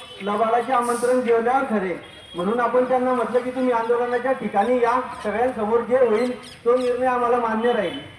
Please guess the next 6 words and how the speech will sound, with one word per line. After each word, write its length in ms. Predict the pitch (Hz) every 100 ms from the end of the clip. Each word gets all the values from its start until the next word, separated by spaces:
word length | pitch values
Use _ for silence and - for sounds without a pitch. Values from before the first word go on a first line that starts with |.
| - - -
आपण 280 | 175 220 262
त्यांची 520 | 254 254 247 254 - -
एक 200 | 262 269
महिना 260 | 285 262
वाट 160 | 254 240
बघू. 320 | 214 240 202